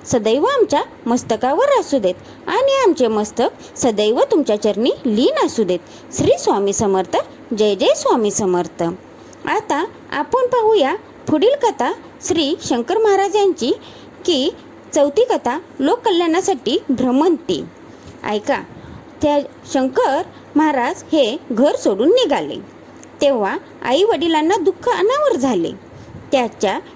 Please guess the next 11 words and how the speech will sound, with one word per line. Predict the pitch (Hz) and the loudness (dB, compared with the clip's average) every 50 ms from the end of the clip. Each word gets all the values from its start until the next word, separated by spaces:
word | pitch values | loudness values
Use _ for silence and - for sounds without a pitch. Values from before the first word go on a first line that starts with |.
| - - | -8 -2
वियोगाची | 240 254 277 320 403 453 508 494 494 - 494 | 0 2 2 2 2 2 2 2 2 2 0
कल्पना | 480 - 330 311 - - 440 466 466 | 0 0 -4 -2 -2 0 0 0 0
करून | 466 - 415 330 233 240 302 466 - - - - - - | 0 0 0 0 0 0 -2 -4 -6 -8 -20 -16 -8 -4
ते | - 302 226 247 339 - - - - | 0 0 0 0 -2 -6 -8 -10 -6
अधिकच | 220 226 202 214 208 - 320 480 - 381 | -6 -6 -6 -6 -4 -2 -2 0 2 2
व्याकुळ | 269 220 214 - - 349 453 | 2 0 0 0 2 2 2
झाले. | 392 240 240 220 277 403 508 453 190 - - - - - - - - - - - - - - - - | 2 0 -2 -2 0 0 2 0 0 -2 -6 -14 -20 -20 -20 -20 -20 -20 -20 -20 -20 -20 -14 -8 -6
अंतापूरवासियांना | 277 294 302 277 494 539 539 - 523 508 466 415 403 - - 453 480 480 480 494 508 | -4 -2 -2 0 0 0 2 4 4 4 4 2 0 0 0 2 2 2 0 0 0
देखील | 440 494 453 - - 269 311 453 - - - - - | 0 0 0 0 -2 -2 -2 -2 -4 -8 -16 -14 -10
आपल्याला | - 277 277 - - 381 523 539 415 302 302 381 - - - - - | -8 -8 -4 0 2 4 4 4 4 2 0 -4 -8 -14 -20 -10 -2
पुन्हा | 320 311 311 359 453 392 302 | 0 2 4 4 4 2 0